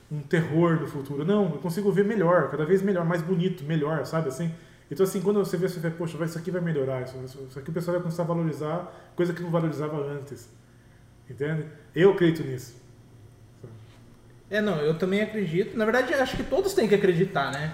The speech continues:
Speaker 1: Cara, assim, então, assim, assim,
Speaker 2: Se a gente largar a mão, o que que vai ser do
Speaker 1: É,
Speaker 2: Brasil,
Speaker 1: é,
Speaker 2: assim?
Speaker 1: um dia eu conversei com um pastor que,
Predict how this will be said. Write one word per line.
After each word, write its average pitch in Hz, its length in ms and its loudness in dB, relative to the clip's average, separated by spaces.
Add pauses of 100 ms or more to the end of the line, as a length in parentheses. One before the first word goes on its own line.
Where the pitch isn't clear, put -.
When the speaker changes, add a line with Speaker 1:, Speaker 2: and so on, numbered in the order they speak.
(260)
Speaker 1:
Cara, 311 140 0
assim, 240 120 -2
então, 254 260 -2
assim, 240 240 -4
assim, 196 180 0
Speaker 2:
Se 196 120 4
a 196 40 10
gente 233 220 2
largar 220 360 6
a 202 40 6
mão, 269 420 4
o - 40 -4
que 269 120 -8
que 359 100 -2
vai 339 200 0
ser 165 680 -2
do 160 80 0
Speaker 1:
É, - 20 -4
Speaker 2:
Brasil, 160 420 2
Speaker 1:
é, 190 60 2
Speaker 2:
assim? 208 260 -4
Speaker 1:
um 208 80 2
dia 233 140 0
eu 208 140 0
conversei 208 340 2
com 208 80 -2
um 202 40 0
pastor 190 500 2
que, 202 400 -2